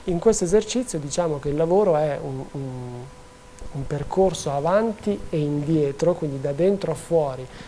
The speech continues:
e da fuori a dentro, per cercare di riallinearsi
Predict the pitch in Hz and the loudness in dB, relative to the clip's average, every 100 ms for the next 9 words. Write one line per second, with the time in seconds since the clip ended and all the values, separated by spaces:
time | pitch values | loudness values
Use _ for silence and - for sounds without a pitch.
0 | - 143 131 123 175 175 143 135 131 120 | -12 -8 -6 0 4 4 2 -2 -4 -6
1 | 120 160 196 - - - - - - - | -6 -6 -6 -10 -18 -18 -20 -20 -20 -20
2 | - - 180 151 185 202 190 165 170 170 | -18 -2 0 0 2 4 4 4 6 6
3 | 180 185 180 165 135 139 - - | 4 6 6 4 2 -6 -2 0